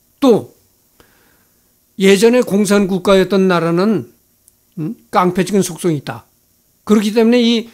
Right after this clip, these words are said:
예전에 공산주의였던 나라들과는 깊게 얽히게 되면은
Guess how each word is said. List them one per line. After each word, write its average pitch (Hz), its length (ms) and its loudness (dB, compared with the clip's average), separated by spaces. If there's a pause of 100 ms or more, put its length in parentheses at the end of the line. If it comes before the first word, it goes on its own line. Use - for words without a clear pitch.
(220)
예전에 190 460 2
공산주의였던 185 1300 -2
나라들과는 165 920 -2 (360)
깊게 202 400 0
얽히게 180 500 -4
되면은 165 500 -4